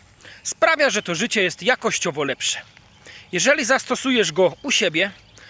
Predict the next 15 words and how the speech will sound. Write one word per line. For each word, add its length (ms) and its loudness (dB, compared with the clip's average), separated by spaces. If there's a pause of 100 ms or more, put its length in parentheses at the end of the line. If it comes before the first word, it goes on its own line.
(200)
no 120 4
to 120 -2
prawdopodobnie 840 2
i 60 0
potencjalnie 680 0
w 60 -6
dłuższej 320 -2
perspektywie 580 -4
czasowej 520 0 (600)
również 380 0
będziesz 380 0
widział 300 2
lub 140 -2
będziesz 400 0
widziała 440 0